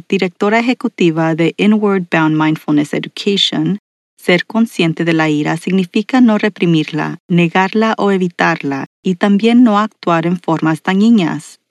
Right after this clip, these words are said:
En su lugar, podemos conectarnos con la experiencia directa de la ira y luego decidir qué acción queremos tomar. En mi caso, tomar medidas externas realmente no es la respuesta.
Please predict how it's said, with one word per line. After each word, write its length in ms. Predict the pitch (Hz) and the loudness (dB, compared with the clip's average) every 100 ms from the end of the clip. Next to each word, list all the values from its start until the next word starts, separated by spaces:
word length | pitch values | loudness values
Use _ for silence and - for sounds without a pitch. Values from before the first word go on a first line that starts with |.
| _ - | _ -4
En 160 | 175 | -2
su 220 | 165 - 170 | -2 0 0
lugar, 560 | 226 269 185 175 180 - | 2 0 0 0 -4 -4
podemos 460 | 202 196 220 254 | 0 2 2 2
conectarnos 720 | - 240 240 - 214 214 190 - | 2 2 0 0 -2 0 -2 0
con 140 | 175 | -2
la 60 | 165 | -2
experiencia 680 | - 175 160 160 156 175 | -2 -2 0 0 0 -4
directa 460 | 180 220 190 - 165 | -2 -2 -2 -2 -2
de 100 | 156 | -2
la 120 | 156 | 0
ira 400 | 147 147 143 135 - | -2 -2 -4 -6 -10
y 120 | - 180 | -4 0
luego 340 | 175 160 185 | 2 0 0
decidir 640 | 196 190 247 226 175 175 | -2 -2 -2 2 2 0
qué 120 | - 175 | -4 -6
acción 440 | 165 - - 156 | -6 -6 -2 -2
queremos 500 | 165 180 151 147 - | 0 0 0 -2 -4
tomar. 540 | 160 151 147 143 - _ _ _ _ _ _ _ | -2 0 0 -4 -8 _ _ _ _ _ _ _
En 100 | 220 | 2
mi 100 | 226 | 4
caso, 420 | 226 247 240 - 269 | 2 0 0 0 0
tomar 360 | 247 226 233 | 2 2 4
medidas 480 | 247 311 233 202 190 | 4 4 4 2 -2
externas 640 | 185 - - 156 156 151 | -6 -6 -2 0 0 -2
realmente 580 | 190 208 202 185 170 180 | 0 0 2 2 0 0
no 180 | 165 160 | 2 0
es 120 | 156 | -2
la 80 | 156 | -4
respuesta. 880 | 160 151 - 151 143 - 147 147 | -4 -8 -6 -6 -6 -6 -6 -6